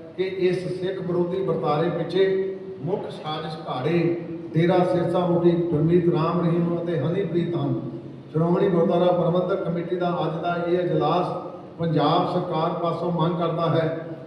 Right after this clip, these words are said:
ਕਿ ਪ੍ਰਦੀਪ ਕਲੇਰ ਦੇ ਬਿਆਨਾਂ ਦੇ ਆਧਾਰ ਤੇ ਡੇਰਾ ਸਿਰਸਾ ਮੁਖੀ ਗੁਰਮੀਤ ਰਾਮ ਰਹੀਮ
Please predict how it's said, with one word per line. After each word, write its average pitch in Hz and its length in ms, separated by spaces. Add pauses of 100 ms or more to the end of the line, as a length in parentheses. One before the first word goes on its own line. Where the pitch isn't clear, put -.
(160)
ਕਿ 180 100
ਪ੍ਰਦੀਪ 170 600
ਕਲੇਰ 165 320
ਦੇ 180 120
ਬਿਆਨਾਂ 160 340
ਦੇ 170 160
ਆਧਾਰ 135 420
ਤੇ 196 160 (600)
ਡੇਰਾ 170 300
ਸਿਰਸਾ 170 440
ਮੁਖੀ 180 340
ਗੁਰਮੀਤ 165 400
ਰਾਮ 165 300
ਰਹੀਮ 185 240